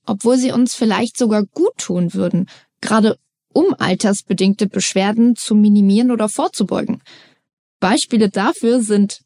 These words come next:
Sex, Sport, Weiterbildung, zum Beispiel in Sachen Technik, oder auch Reisen.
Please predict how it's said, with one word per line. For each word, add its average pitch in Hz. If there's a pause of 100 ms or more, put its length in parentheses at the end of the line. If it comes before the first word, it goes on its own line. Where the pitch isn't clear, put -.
(160)
Sex, - (160)
Sport, - (340)
Weiterbildung, 269
zum 208
Beispiel 190
in 190
Sachen 196
Technik, 254 (440)
oder 262
auch 294
Reisen. 254